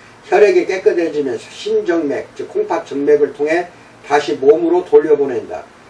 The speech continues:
소변은 요관, 방광, 요도를 거쳐 몸 밖으로 배설된다. 그런데 신장 기능이 떨어지면 소변을 만들고 배출하는 일이 원활하게 이루어지질 않아요. 이것을 요독증이라고 합니다.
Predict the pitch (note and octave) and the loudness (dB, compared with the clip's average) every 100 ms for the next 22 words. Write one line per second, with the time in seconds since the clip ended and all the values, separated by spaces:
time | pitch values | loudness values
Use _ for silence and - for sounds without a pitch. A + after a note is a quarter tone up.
0 | - - - G#4+ G#4 F#4 C4 B2+ D3 D3+ | -20 -8 2 6 6 4 0 2 2 2
1 | - - - C3 D3 D3 A#2+ A2 G3 G#3+ | -2 -2 -10 -4 -2 0 -2 -2 2 2
2 | F3 D#3+ C#3+ C#3 - E3+ - C#3+ D3+ - | 2 0 0 -2 -2 -8 0 0 2 -2
3 | - D#3+ D3+ C3 C3+ A#2 G2+ E2+ D#2+ - | 0 0 0 -4 -4 -6 -6 -8 -14 -18
4 | - - - - D#3 F3 D#3+ - A3 G3+ | -20 -20 -20 0 2 2 0 -2 0 2
5 | F#3 F3 D#3+ C#3 - F4+ F4 D3 C3+ - | 2 2 0 -2 -2 -2 -2 -2 -6 -2
6 | F#4 F#3+ F3 D3 B2+ C3+ D3 D3+ C#3 - | -2 0 0 -2 -4 -6 -4 -2 0 -2
7 | C3+ C#3 E3 D3+ C#3+ B2+ C3 D3+ F3 - | -6 -10 -4 -2 -2 -4 -4 -4 -4 -6
8 | - - A2 C3+ E3+ E3 D#3 C#3 C3 E3+ | -20 -12 -4 0 2 4 2 2 0 4
9 | F#3 E3+ C#3+ C3 A#2 G#2+ F#2 E2+ - - | 6 6 2 -4 -4 -6 -8 -12 -14 -20
10 | - - - C#3+ D3 D3 B2 C#3+ - - | -20 -20 -10 2 2 2 4 4 6 0
11 | - E3+ D3 A#2+ F2+ E2+ D#2+ D2 - | 0 -2 0 -2 -4 -10 -12 -14 -14